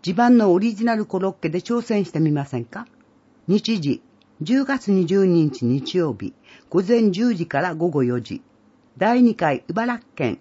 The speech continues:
ご当地コロッケ横丁内、後天中止。場所、市役所北側駐車場。定員、当日参加できる方十人。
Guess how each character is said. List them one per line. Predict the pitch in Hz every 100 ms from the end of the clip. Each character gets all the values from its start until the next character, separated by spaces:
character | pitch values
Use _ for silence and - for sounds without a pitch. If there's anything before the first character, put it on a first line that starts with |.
| -
ご | 156
当 | - 240
地 | 240
コ | - 208
ロ | 190
ッ |
ケ | - 175
横 | 175 190
丁 | - 180 143
内、 | 110 - _ _ _ _ -
後 | 254 254
天 | 208 196
中 | - 156
止。 | 135 - - - _ _ _ _ -
場 | 190
所、 | 208 185 - _ _ -
市 | -
役 | 254 262
所 | - 202
北 | - 214 202
側 | 185 170
駐 | - 170
車 | 156 127
場。 | 107 80 - _ _ _ _
定 | 226 220 202
員、 | 131 110 - _
当 | - 254 254
日 | 220
参 | - - 226 226
加 | 190
で | 175
き | - 170
る |
方 | 147 135 117 117
十 | 160 160
人。 | 139 92